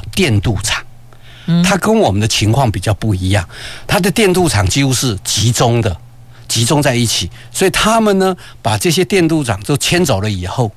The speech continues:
Speaker 1: 污染的源头就解决了，
Speaker 2: 嗯。
Speaker 1: 所以整治完了就可以解决问题了。那我们台-，桃园呢，它是一个什么？分布在整个流域里面，比如说我们的，
Speaker 2: 嗯。
Speaker 1: 呃，南坎溪，
Speaker 2: 嗯。
Speaker 1: 哈，甚至我们老街溪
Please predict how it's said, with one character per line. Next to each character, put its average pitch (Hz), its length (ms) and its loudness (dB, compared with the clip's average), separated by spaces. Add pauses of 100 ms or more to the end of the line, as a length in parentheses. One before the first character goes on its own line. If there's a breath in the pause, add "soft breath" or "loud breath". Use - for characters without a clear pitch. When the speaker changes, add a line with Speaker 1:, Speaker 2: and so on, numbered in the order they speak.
(160)
Speaker 1:
污 180 240 0
染 95 160 2
的 98 100 -4
源 107 260 0
头 101 300 -4 (140)
就 156 100 0
解 107 160 0
决 95 200 2
了， 98 160 2 (220 loud breath)
Speaker 2:
嗯。 156 140 0
Speaker 1:
所 156 100 0
以 156 40 2
整 117 260 0
治 196 220 0
完 107 220 0
了 101 140 -4 (120)
就 147 100 -2
可 123 140 -2
以 110 40 -2
解 98 120 -6
决 101 160 -4
问 107 180 0
题 - 180 -6
了。 95 160 -2 (440 loud breath)
那 196 120 4
我 143 200 2
们 117 200 2
台-， 120 300 0 (260)
桃 147 300 2
园 113 220 0
呢， 101 180 -2 (240 loud breath)
它 - 140 0
是 165 160 0
一 151 40 2
个 131 120 0
什 92 60 -2
么？ 92 80 -6 (180 loud breath)
分 202 280 0
布 185 160 0
在 135 260 0
整 101 360 -2
个 113 160 0
流 107 320 2
域 175 160 2
里 90 140 -2
面， 98 180 -2 (100)
比 - 140 -2
如 98 140 -2
说 135 240 0 (240 loud breath)
我 104 160 2
们 113 120 2
的， 110 240 2 (180 loud breath)
Speaker 2:
嗯。 101 160 -2
Speaker 1:
呃， 98 80 0
南 113 180 2
坎 104 140 2
溪， 123 420 0
Speaker 2:
嗯。 143 340 0
Speaker 1:
哈， 113 180 2
甚 151 200 2
至 143 80 2
我 123 40 0
们 120 120 2
老 101 160 0
街 127 120 0
溪 117 280 0